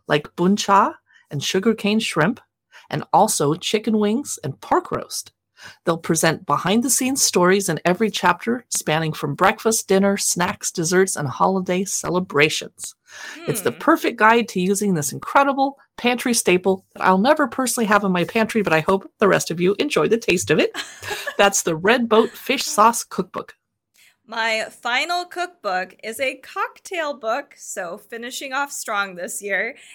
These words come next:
Speaker 2: It's Mezcal and Tequila Cocktails. It's a collection of mezcal and tequila cocktails. This is by Emmanuel Mensah. This comes out December twenty-eighth. Perfect, right before New Year's. Uh, with an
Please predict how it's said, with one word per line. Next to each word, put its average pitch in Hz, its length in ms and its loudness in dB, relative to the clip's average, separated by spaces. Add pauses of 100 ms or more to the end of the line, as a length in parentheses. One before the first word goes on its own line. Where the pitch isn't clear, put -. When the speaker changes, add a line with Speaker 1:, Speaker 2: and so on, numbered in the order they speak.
(140)
Speaker 2:
It's 240 280 -6
Mezcal 285 720 -2 (120)
and 220 220 -4
Tequila 269 520 -10
Cocktails. 196 800 -6 (160)
It's 247 240 -8
a 262 140 0
collection 262 560 -4
of 240 180 -2
mezcal 220 640 -4
and 208 260 -8
tequila 220 420 -10
cocktails. 370 600 0
This 220 220 -10
is 226 100 -14
by 208 200 -2
Emmanuel 208 840 -6 (100)
Mensah. 214 540 -6 (340)
This 208 140 -12
comes 247 240 -10
out 220 160 -2
December 214 320 -12
twenty-eighth. 233 880 -6 (240)
Perfect, 427 540 -6
right 262 200 -2
before 233 280 -12
New 196 100 -16
Year's. 143 520 -20 (380)
Uh, 220 320 0
with 285 160 -4
an 294 120 -10